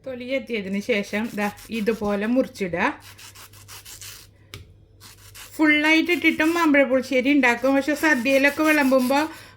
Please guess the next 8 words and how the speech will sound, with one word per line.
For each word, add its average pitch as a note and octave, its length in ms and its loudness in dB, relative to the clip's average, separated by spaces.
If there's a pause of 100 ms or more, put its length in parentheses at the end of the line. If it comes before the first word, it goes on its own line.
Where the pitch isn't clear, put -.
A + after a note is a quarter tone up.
(120)
ഫുള്ളായിട്ട് C#4+ 600 2
ഇട്ട് C4 220 0
കഴിഞ്ഞാൽ C4+ 400 4 (140)
നമുക്ക് B3+ 320 0
കഴിക്കാൻ C4 500 2
ബുദ്ധിമുട്ടാവില്ല. A3 760 2
അപ്പം B3 200 2
അങ്ങനെയുള്ള C#4 400 2